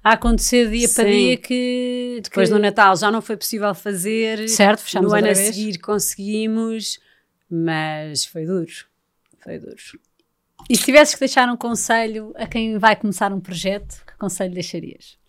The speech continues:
Speaker 2: Ah, eu diria,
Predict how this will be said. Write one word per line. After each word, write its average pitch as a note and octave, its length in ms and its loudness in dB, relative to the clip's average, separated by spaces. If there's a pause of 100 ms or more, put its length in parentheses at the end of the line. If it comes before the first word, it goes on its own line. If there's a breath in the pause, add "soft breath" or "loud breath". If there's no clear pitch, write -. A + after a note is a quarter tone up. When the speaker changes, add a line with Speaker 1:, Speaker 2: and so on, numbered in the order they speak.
(840)
Speaker 2:
Ah, E3 1160 0 (120)
eu G3+ 240 2
diria, F#3+ 1200 -2